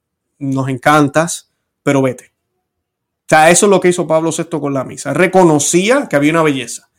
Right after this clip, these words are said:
Y es que el que ha ido a los dos ritos sabe. ¿Ok? Yo no estoy hablando de validez. Yo sé que muchos no tienen otra opción que ir a la misa nueva.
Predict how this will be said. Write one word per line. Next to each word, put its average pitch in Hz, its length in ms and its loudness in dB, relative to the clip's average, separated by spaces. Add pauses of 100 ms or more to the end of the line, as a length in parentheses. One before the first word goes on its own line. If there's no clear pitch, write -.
(680)
Y 160 120 2
es 170 60 0
que 233 100 2
el 220 100 0
que 165 100 4
ha 165 80 6
ido 208 180 6
a 208 40 6
los 151 160 2
dos 170 120 4
ritos 165 300 0
sabe. 120 320 -6 (680)
¿Ok? 117 120 -16
Yo 131 320 -4
no 170 60 4
estoy 196 120 2
hablando 185 300 6
de 175 60 8
validez. 160 400 6
Yo 190 100 2
sé 170 120 2
que 165 120 2
muchos 165 680 0
no 139 220 -2
tienen 156 260 0
otra 147 220 2
opción 196 420 2 (180)
que 135 160 0
ir 147 120 4
a 160 60 6
la 147 100 4
misa 147 260 2
nueva. 160 480 2